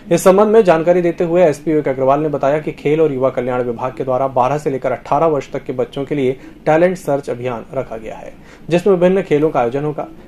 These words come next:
इसके लिए मध्य प्रदेश में सबसे ज्यादा आवेदन छिंदवाड़ा से आए हैं। जिले भर से लगभग सात हजार प्रतिभागियों ने आवेदन किया है।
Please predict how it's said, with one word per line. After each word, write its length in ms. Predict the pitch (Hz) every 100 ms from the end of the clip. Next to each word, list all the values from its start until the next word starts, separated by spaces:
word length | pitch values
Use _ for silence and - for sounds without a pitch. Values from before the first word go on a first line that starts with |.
| -
इसके 220 | 175 220
लिए 140 | 214 240
मध्य 220 | 175 156
प्रदेश 360 | 160 170 185
में 100 | 180
सबसे 200 | 180 147
ज्यादा 260 | 156 143 147
आवेदन 260 | 135 139 143
छिंदवाड़ा 380 | 131 117 127
से 120 | 135 135
आए 120 | 131
हैं। 220 | 123 214
जिले 200 | 151 170
भर 220 | 170 196
से 160 | 190 185
लगभग 320 | 151 147 170
सात 460 | - 156 156 185 139
हजार 360 | 123 139 160
प्रतिभागियों 640 | 151 131 131 117 127 151 147
ने 80 |
आवेदन 300 | 139 117 117
किया 300 | 110 - -
है। 140 | -